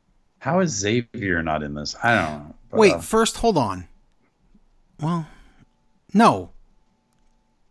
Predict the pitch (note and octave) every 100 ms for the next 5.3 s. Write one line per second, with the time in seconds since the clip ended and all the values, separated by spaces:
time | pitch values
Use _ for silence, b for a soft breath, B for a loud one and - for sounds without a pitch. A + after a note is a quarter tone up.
0 | _ _ _ _ - D#3+ G#3 B3 - A#3+
1 | G#3 A#3 B3 A#3+ - - _ _ _ _
2 | _ _ _ _ _ _ _ _ _ -
3 | F#2 F#2 F2+ G2+ - D#3+ C#3 A#2 A#2 -
4 | _ - F#2+ G2 G2+ G#2 A#2 A#2 E2+ C#2+
5 | - -